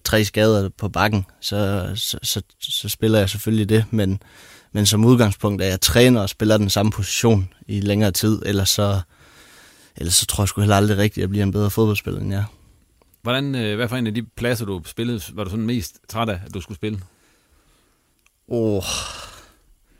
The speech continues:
Speaker 1: Jamen, det, det, det har jo nok været... Det har nok været højre bakken. Øh, selvom da det blev fortalt, var det egentlig en rigtig, rigtig fin idé, for grund af, den blev solgt rigtig godt med,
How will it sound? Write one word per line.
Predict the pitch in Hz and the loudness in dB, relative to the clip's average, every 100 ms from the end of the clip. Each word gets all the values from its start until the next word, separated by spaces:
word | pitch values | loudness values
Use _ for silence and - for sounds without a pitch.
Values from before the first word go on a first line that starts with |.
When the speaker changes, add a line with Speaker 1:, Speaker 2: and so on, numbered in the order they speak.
| _ _ - - _ _ _ _ _ _ _ _ _ - _ _ - - - | _ _ -20 -20 _ _ _ _ _ _ _ _ _ -20 _ _ -18 -14 -4
Speaker 1:
Jamen, | 107 90 | -2 -2
det, | 90 92 - 101 | -2 -2 -4 -4
det, | 98 95 90 | 0 0 2
det | 104 | 2
har | 101 | 2
jo | 98 | 2
nok | 80 107 - | 0 0 0
været... | 95 92 104 101 95 107 - _ _ - | -2 -2 -4 -6 -8 -10 -14 _ _ -8
Det | 104 | -4
har | 95 | 0
nok | 104 117 | 4 4
været | 113 101 | 4 0
højre | 101 113 113 | 2 2 2
bakken. | 92 110 104 90 - | 2 0 -2 -4 -10
Øh, | 104 98 95 92 101 | -6 -4 -2 -4 -4
selvom | - 107 101 | -2 0 0
da | 101 | 0
det | 101 | 0
blev | 98 | -2
fortalt, | 98 98 117 120 | -4 0 2 4
var | 107 | 2
det | 95 107 | 0 2
egentlig | 107 98 | 2 0
en | 98 | -2
rigtig, | 110 - - | -4 -4 -8
rigtig | 107 101 | -8 -6
fin | - 113 98 | -2 0 2
idé, | 110 110 107 | 0 0 -2
for | - 101 | -10 -8
grund | 101 101 | -6 -4
af, | 98 107 110 | -4 -6 -8
den | 104 | -6
blev | 101 104 | -4 -2
solgt | - 113 104 | 4 4 2
rigtig | 107 - | -2 0
godt | 104 107 | 0 2
med, | 107 101 | 2 2